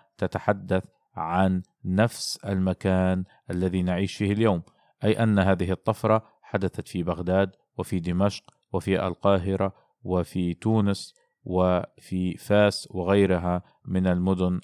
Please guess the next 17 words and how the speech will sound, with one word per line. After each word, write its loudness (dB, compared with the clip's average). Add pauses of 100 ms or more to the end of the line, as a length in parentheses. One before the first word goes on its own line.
العربية، -2 (140)
وحتى 0
بل 2
امتد -2
أثرها -2
إلى -2
الأندلس. -4 (420)
فنحن 2
نعيش 0
في -4
نفس -2
المكان، 0
البقعة -4
الجغرافية، -2 (420)
ولذلك 2 (220)
سيكون 0 (500)
في -4